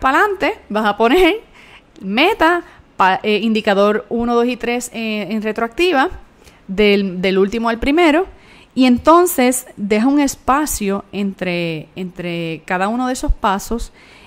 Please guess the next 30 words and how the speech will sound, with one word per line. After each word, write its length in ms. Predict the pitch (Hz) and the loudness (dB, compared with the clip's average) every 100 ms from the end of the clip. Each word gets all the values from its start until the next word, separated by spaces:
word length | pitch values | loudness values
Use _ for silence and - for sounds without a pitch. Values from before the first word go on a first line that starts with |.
| _ _ | _ _
y 160 | 240 254 | 0 2
también 540 | - 247 247 254 330 | 4 4 6 4 4
los 220 | 330 311 226 | 4 2 2
vas 260 | 240 - - | 0 0 -2
a, 240 | 262 254 | 0 0
a 320 | 247 - 220 | -2 -4 -4
romper 520 | 220 220 196 - 277 | -2 -2 0 2 2
hacia 260 | 277 - 220 | 2 0 -2
atrás. 460 | 220 202 160 - - _ _ _ | 2 0 0 -6 -18 _ _ _
Por 160 | - 214 | 0 2
ejemplo, 560 | 220 240 214 180 165 165 - _ | 2 2 0 -2 -4 -8 -20 _
si 320 | - - 247 | -8 -2 2
yo 180 | 220 233 | 2 2
puse 580 | 302 311 - 302 285 - - | 2 0 2 2 2 -4 -4
que 140 | 247 | 0
antes 320 | 226 226 262 | 0 0 0
de 340 | 220 254 247 247 | 2 4 4 2
publicar 640 | 254 247 247 220 180 165 185 - - | 0 0 0 0 0 -2 -8 -20 -6
el 220 | 208 202 | -4 -4
paso 480 | - - 208 - 269 | -6 -4 -2 0 -2
anterior 580 | 254 247 233 233 240 240 | 0 -2 -2 0 -2 -2
que 120 | 226 | -2
debe 180 | 208 226 | 0 -2
ocurrir 600 | 226 220 208 180 170 - - | -4 -6 -4 -4 -6 -14 -10
es 260 | 208 214 | -8 -8
que 140 | - 214 | -6 -4
el 80 | 202 | -2
libro 220 | 196 226 | -2 -4
esté 440 | 220 285 247 - | -6 -6 -4 -4
editado 800 | 208 202 208 214 190 165 170 175 | -4 -4 -2 0 0 -2 -6 -10